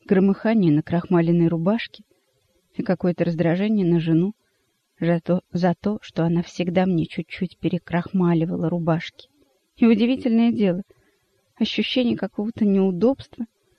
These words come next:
что я так непочтительно переодеваюсь на глазах этого человека. И сквозь все эти ощущения напряжённо пульсирующую тревожную мысль:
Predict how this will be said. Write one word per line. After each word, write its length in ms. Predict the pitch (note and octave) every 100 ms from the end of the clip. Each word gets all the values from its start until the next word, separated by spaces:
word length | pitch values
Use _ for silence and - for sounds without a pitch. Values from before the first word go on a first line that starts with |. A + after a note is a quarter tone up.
| _
что 180 | - -
я 160 | F3 F3+
так 180 | F3+ F#3
непочтительно 1000 | E3 - E3+ - - G3+ - - F3+
переодеваюсь 720 | - E3+ F3+ E3+ F3+ F3 G3 -
на 120 | -
глазах 420 | - E3+ - -
этого 220 | - -
человека. 640 | - - D#3 E3+ A3 - _ _ _ _ _ _ _ _ _ -
И 100 | B3
сквозь 320 | - C4+ D4
все 480 | - - F4 F4+ A3+
эти 160 | -
ощущения 880 | F#3+ - - - - E3+ D#3+ E3+ F3+ - _ _ _ _ -
напряжённо 840 | - F3 F3 E3+ G#3 C#4 B3+ A#3
пульсирующую 960 | - F#3 - - G3+ G3+ G3 - F3+ -
тревожную 600 | F3+ E3+ F3 F3+ F3 F3
мысль: 400 | E3 E3 -